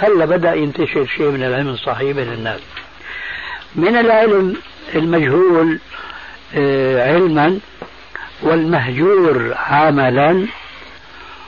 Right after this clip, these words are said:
وهذا ما يستطيع أحد ينكره مع الأسف، قوله عليه السلام: "مروا أولادكم بالصلاة وهم أبناء سبع،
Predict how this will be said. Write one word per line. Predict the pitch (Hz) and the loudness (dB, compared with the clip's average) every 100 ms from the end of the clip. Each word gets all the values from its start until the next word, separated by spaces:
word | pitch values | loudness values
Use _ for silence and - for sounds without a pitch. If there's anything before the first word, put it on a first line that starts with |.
| - | -12
وهذا | 143 139 147 143 | -4 -2 0 0
ما | 151 151 | 2 0
يستطيع | - - - 156 | 0 -4 -4 -4
أحد | 139 135 | -2 -2
ينكره | 127 143 131 131 | -2 -4 -2 -2
مع | 127 123 | 0 -2
الأسف، | - 151 156 160 - - - - - - - - | -2 -2 0 -2 -6 -20 -20 -20 -20 -20 -20 -6
قوله | 226 233 220 180 | 2 4 4 4
عليه | 160 143 | 4 2
السلام: | - 131 131 143 160 175 170 - - - - - - | 0 -2 0 2 2 0 -6 -16 -18 -18 -20 -20 -14
"مروا | 127 147 196 202 185 160 160 185 | -6 0 2 4 4 4 2 2
أولادكم | 160 160 175 180 156 143 170 - 156 143 139 | 2 4 4 4 2 2 0 2 0 0 -2
بالصلاة | 160 - 156 143 151 156 170 175 175 | -2 -2 0 2 4 4 4 4 4
وهم | 160 151 175 | 2 0 0
أبناء | 185 160 175 185 | -2 0 0 2
سبع، | 147 196 165 | 0 0 2